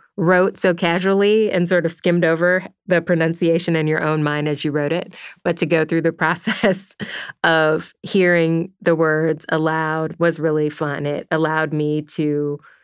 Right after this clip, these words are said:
approach the book from a different perspective, and it was much easier and breezier than writing the book, which took years.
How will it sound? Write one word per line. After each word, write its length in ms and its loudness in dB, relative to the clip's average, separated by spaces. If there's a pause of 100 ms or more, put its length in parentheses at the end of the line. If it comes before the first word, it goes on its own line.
(280)
approach 720 0 (260)
the 180 2
book 520 -2
from 640 -2
a 80 -2
different 400 -2
perspective, 800 -4 (460)
and 560 0
it 180 2
was 720 -2 (440)
much 640 0 (440)
easier 520 4
and 200 0
breezier 600 2
than 160 -2
writing 340 0
the 80 -4
book, 300 -4
which 200 -6
took 260 -6
years. 540 -2